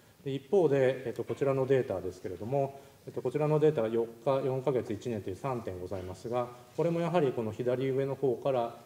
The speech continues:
右下の方に、えっと、だ-、トレンドは見えるんですけれども、なんか、えっと、こちらのように分かりやすくはなくて、なんかぐちゃぐちゃしていると。じゃあ、これをもうちょっとだけ分解してあげてみるとどう見えるかというと、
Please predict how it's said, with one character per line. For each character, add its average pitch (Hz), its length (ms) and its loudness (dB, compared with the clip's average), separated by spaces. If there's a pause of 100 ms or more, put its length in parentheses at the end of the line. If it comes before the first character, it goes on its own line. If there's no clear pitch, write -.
右 117 220 -4
下 120 180 -4
の 110 100 -2
方 95 220 -2 (420)
に、 139 380 -4
え 113 80 -6
っ - 20 -8
と、 107 140 -8
だ-、 120 220 -8 (240)
ト 131 80 2
レ 156 120 8
ン 175 100 2
ド 160 100 4
は 147 80 4
見 135 140 2
え 131 80 6
る 110 80 0
ん 92 80 -4
で 87 80 -4
す - 100 -16
け 110 60 -4
れ 104 60 -2
ど 117 100 -4
も、 117 180 -2
な 147 140 -2
ん 151 40 -6
か、 104 220 -2
え 117 60 -6
っ 101 40 -6
と、 110 100 -10
こ 117 120 -2
ち - 100 -8
ら 131 80 2
の 127 120 0
よ 123 100 0
う - 20 -2
に 92 80 -6
分 95 140 -2
か 113 120 -2
り 113 60 0
や 107 100 2
す - 100 -16
く 92 100 -14
は 90 80 -10
な 95 100 -10
く 92 40 -14
て、 127 300 -4
な 110 120 -6
ん - 20 -12
か 95 120 -10
ぐ 104 120 -2
ち - 60 -6
ゃ - 40 -4
ぐ - 100 -16
ち - 80 -20
ゃ - 40 -20
し - 80 -18
て - 100 -18
い - 40 -18
る - 60 -20
と。 - 80 -20 (420)
じ - 40 -6
ゃ 139 40 -4
あ、 - 40 -6
こ 156 80 -2
れ 165 60 0
を 160 40 2
も 175 180 2
う - 20 0
ち 190 80 4
ょ 190 40 2
っ - 20 0
と 185 100 4
だ 175 120 6
け 165 140 4
分 143 260 0
解 139 200 4
し - 100 -8
て 131 340 0
あ 123 40 -4
げ 120 160 0
て 120 460 -4
み 120 80 -2
る 101 100 -4
と 98 100 -6
ど 117 140 0
う - 20 0
見 101 140 -4
え 87 60 -6
る 90 80 -10
か 92 100 -10
と 104 120 -8
い - 40 -4
う - 20 -12
と、 139 300 -2